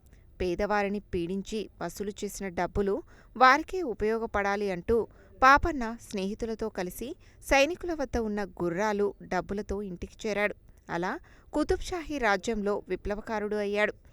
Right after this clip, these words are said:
అప్పటి నుండి కుతుబ్షాహీ సైనికులు శిస్తులు వసూలు చేసుకొని వెళ్లే దారిలో పాపన్న అతని స్నేహితులతో కలిసి తిరుగుబాట్లు ప్రారంభించారు. అలా మొదలైన తిరుగుబాటుతో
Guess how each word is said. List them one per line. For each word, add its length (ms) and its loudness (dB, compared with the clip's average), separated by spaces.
అప్పటి 380 -2
నుండి 400 -2
కుతుబ్షాహీ 680 -4
సైనికులు 680 -4
శిస్తులు 380 -2
వసూలు 340 -6
చేసుకొని 480 -8
వెళ్లే 340 6
దారిలో 560 0
పాపన్న 420 -2
అతని 460 -6
స్నేహితులతో 680 -8
కలిసి 420 -8
తిరుగుబాట్లు 580 -6
ప్రారంభించారు. 800 -2
అలా 240 0
మొదలైన 520 -4
తిరుగుబాటుతో 880 -2